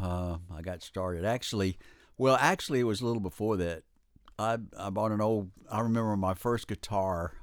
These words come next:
I bought at a pawn shop. I think it cost eight dollars, and, uh, it was a Stella guitar.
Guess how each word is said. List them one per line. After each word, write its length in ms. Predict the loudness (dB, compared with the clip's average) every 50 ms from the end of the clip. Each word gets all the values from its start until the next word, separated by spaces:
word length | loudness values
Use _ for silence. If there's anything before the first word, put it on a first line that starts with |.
| -14 -12
I 120 | -12 -10
bought 340 | -8 -6 -4 -4 -4 -6 -8 _ -12 -10
at 100 | -10 -10
a 40 | -10
pawn 400 | -12 -6 -2 2 2 2 2 0
shop. 380 | -2 -2 -2 -2 -2 -4 -6 -12 -20 -20
I 60 | -12
think 180 | -10 -10 -10 -10
it 60 | -10
cost 320 | -10 -10 -8 -8 -6 -6
eight 280 | -6 -6 -6 -8 -10 -6
dollars, 560 | -4 -2 0 0 0 0 0 -2 -2 -4 -6 -6
and, 180 | -6 -6 -6 -8 -12 -20 -20 -20 -20 -20 -20 _ _ -14 -10
uh, 400 | -8 -6 -6 -4 -6 -6 -8 -10 -12 _ -12
it 60 | -10
was 160 | -10 -8 -8 -8
a 80 | -8
Stella 540 | -6 -4 -4 -4 -2 2 2 2 2 2 0
guitar. 640 | -2 -4 -8 -4 -2 0 2 4 2 2 0 -2